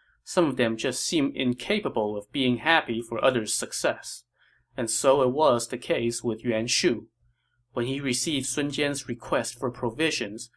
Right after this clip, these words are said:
one of his advisors said, "Sun Jian is a tiger in the east.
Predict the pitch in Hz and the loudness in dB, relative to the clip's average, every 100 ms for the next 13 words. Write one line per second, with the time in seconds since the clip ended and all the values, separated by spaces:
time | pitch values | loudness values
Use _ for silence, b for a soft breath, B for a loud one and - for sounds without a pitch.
0 | b b 147 147 123 113 117 107 127 151 | b b 0 0 -2 -4 -2 2 2 2
1 | 143 110 101 - 113 107 113 - _ _ | -2 -4 -4 -2 -2 -2 -6 -12 _ _
2 | _ _ - 147 139 139 131 127 135 - | _ _ -4 0 0 2 0 0 -6 -8
3 | - 180 175 110 98 104 110 - 135 - | -4 -2 0 -2 -4 -6 -8 -4 -4 -4
4 | - - | -8 -12